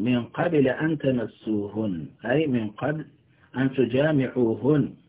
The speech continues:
والمس هنا بمعنى اللمس. فإطلاق،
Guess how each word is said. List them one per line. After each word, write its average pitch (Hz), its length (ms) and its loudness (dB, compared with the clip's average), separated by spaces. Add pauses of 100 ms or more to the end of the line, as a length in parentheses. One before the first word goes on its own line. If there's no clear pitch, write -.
(560)
والمس 113 880 -2
هنا 135 500 0
بمعنى 117 760 -2 (640)
اللمس. 135 480 4 (1700)
فإطلاق، 123 1000 2